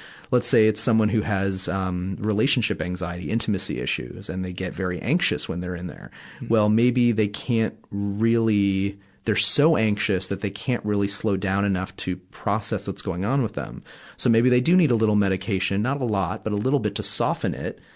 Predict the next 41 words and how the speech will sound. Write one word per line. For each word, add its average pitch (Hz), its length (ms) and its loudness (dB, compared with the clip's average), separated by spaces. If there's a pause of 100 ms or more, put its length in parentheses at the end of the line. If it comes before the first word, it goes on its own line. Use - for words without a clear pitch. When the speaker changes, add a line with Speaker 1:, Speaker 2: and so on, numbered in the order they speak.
(120)
Speaker 1:
so 85 60 -4
that 82 80 -2
Speaker 2:
Gotcha. 104 180 0
Speaker 1:
they 107 120 2
can 101 240 -2
look 123 220 0
at 104 220 2
it 101 80 0
or 92 100 0
spend 107 360 0
more 101 160 2
time 127 360 0
with 123 140 0
the 104 60 -2
person 101 400 0
so - 140 -4
that 87 100 -4
they 98 60 -4
can 95 220 -2
realize 101 420 0
that 90 140 -4
they 92 80 -2
can 95 300 -4
learn 92 180 -4
to 90 80 -10
trust - 420 -8
them. 85 260 -10 (640)
And 104 100 -2
so 107 180 2
there's, 101 480 0
it's, - 360 -6
I 131 100 -2
don't 143 100 -2
know, 87 120 -8
it's - 100 -8
a 110 40 -2
dance - 640 -8 (260)
Speaker 2:
Yeah. 87 260 2
Speaker 1:
sometimes. - 400 -10 (240)
Speaker 2:
Which, - 360 -4 (260)
uh, - 640 -10